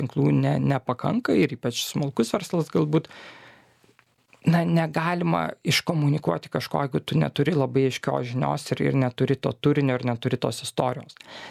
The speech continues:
Tai vat dėmesys, grįžimas prie to, man atrodo, yra pakankamai svarbus dalykas, nes srautas yra didžiulis. Iš tiesų, pasižiūrėkit, atsi-,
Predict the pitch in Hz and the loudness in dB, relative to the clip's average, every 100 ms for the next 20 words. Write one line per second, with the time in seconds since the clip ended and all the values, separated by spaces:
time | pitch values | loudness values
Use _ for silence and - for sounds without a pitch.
0 | - 139 139 - _ 175 151 147 147 135 | 0 2 2 -6 _ 2 4 4 2 2
1 | - 294 220 139 147 143 180 320 320 - | 2 2 4 4 4 4 4 4 2 2
2 | 165 170 190 175 175 170 - 165 156 147 | -2 0 0 0 0 0 0 2 0 0
3 | 160 165 160 151 135 - 139 135 135 147 | -2 0 0 0 -4 -4 -2 0 0 0
4 | 143 143 180 160 - 170 202 165 - 156 | -2 -2 0 0 2 0 2 0 0 -2
5 | 135 127 131 135 - - _ _ _ - | 0 0 2 0 -2 -14 _ _ _ -20
6 | - - _ - - - - - 156 156 | -20 -20 _ 0 0 2 0 0 0 -2
7 | - 135 147 139 - 143 147 180 | 0 0 2 0 -2 -10 -12 -10